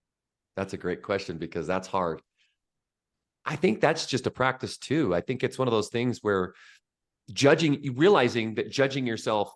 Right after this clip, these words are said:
judging doesn't do anything. Like, for example, also getting emotionally pissed off at something doesn't change the thing.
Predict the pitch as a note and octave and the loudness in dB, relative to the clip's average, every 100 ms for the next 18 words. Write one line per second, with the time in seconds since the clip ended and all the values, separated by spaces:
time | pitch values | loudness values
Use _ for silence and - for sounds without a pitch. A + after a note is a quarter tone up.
0 | - F#2+ C3+ G#3 F3+ G2 F2 G#2+ - _ | -14 -2 4 6 6 2 2 -2 -10 _
1 | _ _ C#3 D3 C#3+ A#2+ D#3 G3+ B2 F2 | _ _ 2 4 2 2 4 4 4 0
2 | F2+ - F2 B2+ B2 D3+ - C#3 C3 A#2 | -6 -10 -2 -2 0 -2 2 0 0 -4
3 | - - C3+ - A2+ F2 - - - - | -4 0 2 2 2 2 0 -12 -20 -14
4 | G#2+ E3 G#3+ C#3+ - A#2+ B2+ D3+ F#3+ - | 2 4 6 4 2 4 6 8 8 4
5 | D#3 C3 - F#3 E3 C#3 A2+ F2+ - G#2 | -2 0 2 2 2 2 2 0 -4 -4
6 | - F#2 F2+ F2 F2+ _ _ B2+ D#3+ F#3 | 0 -2 -2 -6 -6 _ _ 4 4 2
7 | - C3 C#3+ G#2+ G2+ D3 E3+ | 2 2 2 0 0 0 0